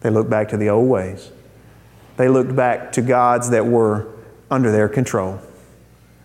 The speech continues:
things that they made with their hands instead of the God who had made them.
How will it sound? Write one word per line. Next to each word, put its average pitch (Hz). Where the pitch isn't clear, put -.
things 151
that 127
they 131
made 123
with 117
their 127
hands 113
instead 113
of 98
the 104
God 107
who 107
had 104
made 104
them. 104